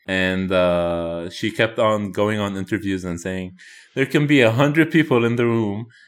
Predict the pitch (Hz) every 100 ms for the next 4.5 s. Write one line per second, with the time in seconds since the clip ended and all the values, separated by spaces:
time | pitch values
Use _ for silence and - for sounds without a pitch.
0 | _ 104 104 113 110 104 110 117 113 -
1 | 120 127 127 123 127 135 135 131 131 120
2 | 113 110 104 107 98 98 98 - 92 107
3 | 107 117 113 98 92 92 95 - 95 98
4 | 120 120 - 131 131